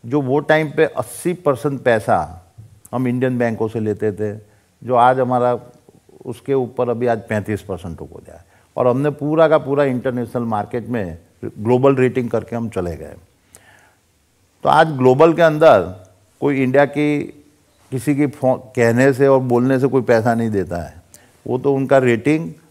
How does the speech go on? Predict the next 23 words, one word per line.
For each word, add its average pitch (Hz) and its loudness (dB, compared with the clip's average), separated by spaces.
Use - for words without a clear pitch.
और 120 -2
उनकी 127 -4
governance 127 2
के 127 0
हिसाब 113 4
से 117 -4
ही 113 0
देता 98 -2
है। 82 -12
और 127 0
मैं 147 0
आपको 143 2
बताना 131 0
चाहता 113 -2
हूँ 135 -8
कि 147 -6
हमारे 131 0
हर 143 2
कंपनी 143 -4
की 139 -4
रेटिंग 101 -2
जो 120 0
है 113 -2